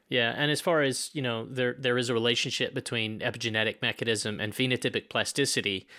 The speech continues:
There's a pretty large literature out there in the evolutionary world about the sort of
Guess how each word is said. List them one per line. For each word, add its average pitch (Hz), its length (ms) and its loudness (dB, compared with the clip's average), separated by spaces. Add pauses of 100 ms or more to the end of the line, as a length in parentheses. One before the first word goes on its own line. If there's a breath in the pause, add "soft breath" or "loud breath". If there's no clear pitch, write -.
(340 loud breath)
There's 127 220 4
a 139 40 0
pretty 170 220 2
large 123 400 4
literature 120 420 2
out 113 180 0
there 113 120 0
in 110 80 0
the 113 80 0
evolutionary 107 540 0
world 104 480 0
about 104 520 0
the 113 140 -2
sort 113 200 0
of 104 200 -4